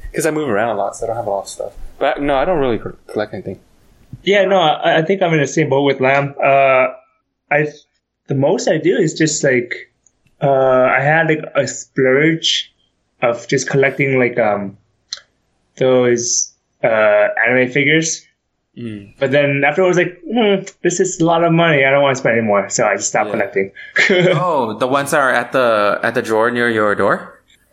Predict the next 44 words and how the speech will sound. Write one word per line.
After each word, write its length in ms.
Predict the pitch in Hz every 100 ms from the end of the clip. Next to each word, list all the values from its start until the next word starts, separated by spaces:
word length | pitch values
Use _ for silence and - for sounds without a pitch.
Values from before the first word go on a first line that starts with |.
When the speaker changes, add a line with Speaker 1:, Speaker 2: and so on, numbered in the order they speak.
| -
Speaker 2:
Yeah, 220 | 139 156 156
yeah, 20 |
yeah, 240 | 151 151
yeah. 420 | 147 147 127 123 -
Yeah. 160 | 139 127
Speaker 3:
Oh, 180 | 113 120
okay. 260 | 120 107 95 - _ _ _ -
Speaker 2:
'Cause 120 | 156
when 160 | 170 175
I 60 | 190
was, 180 | 190
uh, 140 | 175 151
over 220 | 156 160
in 60 | 156
Japan, 560 | 135 139 143 135 - - - _ _ -
I 80 | 165
was 100 | 170
like, 120 | 170
"Oh 120 | 208 208
my 100 | 190
God, 480 | 202 196 190 - - _
it's 160 | 170 160
so 120 | 208
cheap. 340 | 190 220 202 -
I 40 | 180
wanna 200 | 202 190
buy 180 | 190
one." 400 | 196 185 151 - - - _ -
And 100 | 143
then 140 | 143
I 20 |
bought 280 | 147 135 -
Speaker 1:
<laughs> 0 |
Speaker 2:
one. 160 | 120 - _ _ _ _ _
Like, 200 | 117 -
Speaker 1:
Yeah. 120 | 117 107
Speaker 2:
two 40 |
hundred 140 | 135 127
dollars 220 | 127 117
worth. 220 | 101 95 - _ _ -
<laughs> 1000 | - - 190 247 196 214 196 190 156 - _ -
Speaker 1:
Yeah. 140 | 113 107
Speaker 3:
Two 120 | 147
thousand? 520 | 131 131 170 254 311